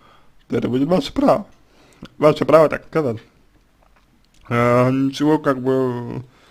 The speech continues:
э, постыдного в этом нет. Но она обязательно найдет кого-нибудь еще.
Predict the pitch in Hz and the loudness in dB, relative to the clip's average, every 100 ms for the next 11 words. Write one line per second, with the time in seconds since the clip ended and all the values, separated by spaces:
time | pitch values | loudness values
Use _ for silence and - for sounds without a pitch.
0 | _ _ _ _ _ - - - 170 _ | _ _ _ _ _ -16 -14 -14 -18 _
1 | 285 277 156 165 147 127 139 143 127 - | 0 0 0 0 0 0 -2 -6 -10 -16
2 | _ _ _ _ _ _ 139 127 131 143 | _ _ _ _ _ _ -8 -2 0 4
3 | 147 143 139 131 127 127 - - 62 - | 4 6 6 4 4 0 -2 -12 -20 -20
4 | _ _ _ _ _ 127 131 139 135 147 | _ _ _ _ _ 0 4 4 4 2
5 | 156 175 139 131 135 127 123 123 123 127 | 0 0 -2 -2 -4 -10 -10 -10 -14 -16
6 | 123 | -20